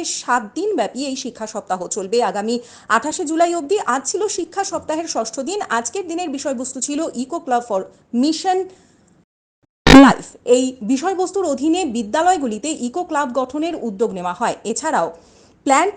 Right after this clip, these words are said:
for Mother নামে এক বিশেষ বৃক্ষরোপণ কর্মসূচিরও আয়োজন করা হয়। ছাত্রছাত্রীরা নিজেদের মধ্যে চারাগাছ বিনিময় করে এবং নিজেদের অভিভাবকদের সাথে মিলে বিদ্যালয় ও বিদ্যালয় চত্বরে সেই চারাগাছ রোপণ করে। ছাত্রছাত্রীদের সাথে শিক্ষক শিক্ষিকারাও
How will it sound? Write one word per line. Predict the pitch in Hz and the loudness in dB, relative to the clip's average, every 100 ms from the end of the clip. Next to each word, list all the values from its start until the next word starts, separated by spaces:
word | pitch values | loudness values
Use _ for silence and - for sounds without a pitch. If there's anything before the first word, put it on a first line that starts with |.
| - | -2
for | 277 254 | 0 0
Mother | 208 208 294 339 | 0 0 0 0
নামে | 254 269 233 | -2 -2 -2
এক | 208 226 | -4 -6
বিশেষ | 247 370 226 | -4 -6 -6
বৃক্ষরোপণ | 202 262 - 381 320 330 320 | -8 -8 -6 -4 -4 -2 0
কর্মসূচিরও | 226 233 277 294 269 339 190 190 | 0 0 -4 -6 -6 -2 -2 0
আয়োজন | 214 226 208 | -2 -4 -4
করা | 175 175 | -2 0
হয়। | 220 - - - - | 0 -2 -8 -16 -2
ছাত্রছাত্রীরা | 269 254 359 339 269 277 302 339 247 | 0 0 -2 -4 -6 -2 0 2 2
নিজেদের | 240 302 370 320 | 0 -2 -2 -2
মধ্যে | 220 294 339 | -2 -4 -4
চারাগাছ | 233 208 233 208 | -2 0 -2 -2
বিনিময় | 214 254 320 349 269 | -2 0 2 0 -2
করে | 196 302 | -2 0
এবং | 254 254 | 0 0
নিজেদের | 233 262 311 - | 0 -2 -2 -2
অভিভাবকদের | 233 262 294 311 294 381 302 | -2 -2 -2 -2 -4 -6 -6
সাথে | 277 285 | -6 -2
মিলে | 240 233 269 | -2 -2 -4
বিদ্যালয় | 220 196 269 311 339 | -6 -2 0 0 0
ও | 226 214 | -2 -2
বিদ্যালয় | 196 262 - 269 | -2 -2 -2 -4
চত্বরে | 247 247 302 170 - - - - | -6 -4 -4 -4 -6 -18 -18 -8
সেই | - 320 381 370 | -2 0 0 0
চারাগাছ | 262 269 196 - - 214 | 0 0 -2 -4 -4 -2
রোপণ | 254 220 175 | -2 -2 0
করে। | 175 147 | 0 0
ছাত্রছাত্রীদের | 233 202 247 247 240 220 220 - | -4 -4 -4 -4 -6 -4 -4 -4
সাথে | 208 320 349 | -6 -4 -6
শিক্ষক | 262 240 262 - | -8 -6 -6 -6
শিক্ষিকারাও | 254 330 330 185 | -8 -4 0 2